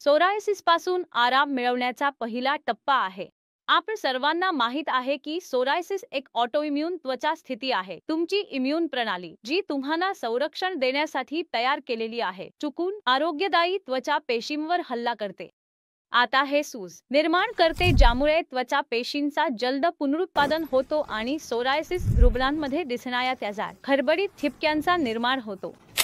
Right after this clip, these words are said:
पण या इम्यून प्रतिसादांना नेमके काय कारणीभूत ठरवते? आयुर्वेदानुसार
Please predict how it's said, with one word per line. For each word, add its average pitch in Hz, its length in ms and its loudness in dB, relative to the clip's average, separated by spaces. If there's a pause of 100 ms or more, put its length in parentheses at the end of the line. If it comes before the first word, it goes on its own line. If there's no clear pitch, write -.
(340)
पण 330 180 4
या 381 160 0 (100)
इम्यून 285 420 -2
प्रतिसादांना 285 840 0
नेमके 269 500 0 (100)
काय 240 220 4
कारणीभूत 240 640 0
ठरवते? 180 440 -6 (240)
आयुर्वेदानुसार 285 1080 2